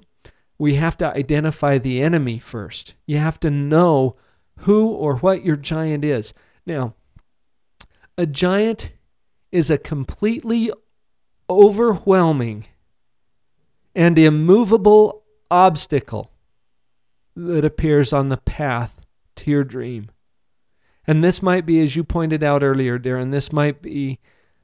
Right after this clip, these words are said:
a daunting health condition. It might be an oppressive economic or financial condition. It might be a troubled relationship.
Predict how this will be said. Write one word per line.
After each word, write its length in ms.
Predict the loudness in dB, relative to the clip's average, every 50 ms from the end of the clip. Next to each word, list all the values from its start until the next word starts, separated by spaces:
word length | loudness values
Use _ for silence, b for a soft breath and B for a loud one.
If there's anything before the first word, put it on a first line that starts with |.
| _ _
a 120 | -10 -8 -8
daunting 640 | -4 -2 0 0 0 0 0 -2 -2 -4 -2 -2
health 540 | -4 -4 -2 0 0 0 0 -2 -6 -14 -10
condition. 760 | -6 -4 -2 -2 -2 -2 0 -2 -2 -2 -2 -6 -8 -8 -10 -12 _ _ _ _ _ _ _ _ _ _ _ _
It 200 | -2 -2 0 0
might 340 | 0 0 2 4 4 2 2
be 180 | 2 2 2 2
an 100 | 2 2
oppressive 880 | 0 0 -2 -4 -2 2 2 2 2 2 2 2 2 2 2 0 -4 -10 _ _ _ _ _ _
economic 880 | -2 -2 -2 -2 -2 -2 0 0 0 0 0 0 2 0 0 -2 -2 -2
or 100 | -2 -2
financial 760 | -2 -2 -4 -2 -2 -2 -2 -2 -2 -2 -2 -2 -4 -4 -6
condition. 720 | -4 -6 -8 -6 -6 -6 -6 -6 -6 -6 -8 -10 -10 -12 b b b b b
It 160 | -6 -4 -2
might 260 | 0 0 0 0 0
be 120 | 0 0
a 60 | 0 0
troubled 520 | -2 -4 -2 -2 0 0 0 -2 -2 -2
relationship. 1120 | -2 -2 0 0 0 0 0 0 -2 -2 -4 -4 -4 -4 -4 -6 -6 -6 -6 -8 -8 -8